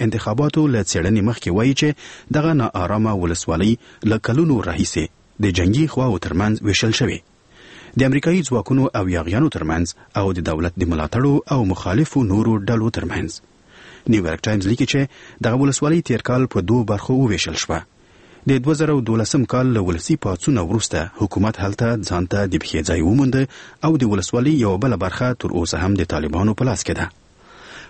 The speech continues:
ورځپاڼه لیکي چې د انتخاباتو په ورځ په اندړو کې ډېرې رایې صندوقونو ته واچول شوې. دولتي چارواکو دغه انتخابات په یوې داسې سیمه کې د ولسواکۍ بریالیتوب وګاڼه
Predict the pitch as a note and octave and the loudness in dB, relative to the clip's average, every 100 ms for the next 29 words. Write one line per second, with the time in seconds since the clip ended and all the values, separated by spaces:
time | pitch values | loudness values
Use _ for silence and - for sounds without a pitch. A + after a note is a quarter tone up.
0 | - C3 - E3 D3 D#3 C#3 C#3+ C3+ A2+ | 0 0 2 2 2 0 0 0 0 0
1 | F2+ - E2+ F#2+ A2+ A#2 A2+ E2+ G#2 - | -4 -4 -4 -2 0 0 0 0 0 -2
2 | - F#2 F2 G#2 A2+ B2 A#2 F#2+ F#2 C#3+ | -2 -2 0 0 0 0 0 0 0 2
3 | C3+ B2 G#2+ A#2+ A2 A2 - F2+ E2+ G2 | 2 0 -2 0 2 0 0 -2 -2 0
4 | G2+ A#2+ B2 G2+ D#2+ E2 - - - - | 0 2 0 0 -2 -4 -4 -4 -6 -8
5 | - - - - C#3+ C3+ C3+ - G2+ G#2+ | -20 -20 -10 0 2 2 2 0 0 0
6 | A2 A#2+ G2+ F#2 G#2+ F2+ E2 F2 D#2+ G#2 | 0 0 0 -2 -2 -4 -4 -4 0 0
7 | A#2 - - - - F2 E2+ D#2+ C#3 C#3 | -2 -8 -20 -12 -2 0 0 0 0 0
8 | C3+ - E3 A2 F#2+ F#2 F#2 E2 D#2+ - | 0 2 2 2 0 0 0 0 -4 -4
9 | E2 - C3 G#2 E2+ D#2+ D#2+ - F#2 A2+ | -4 0 2 2 -2 -2 -2 -2 0 0
10 | C3+ C3 | 2 0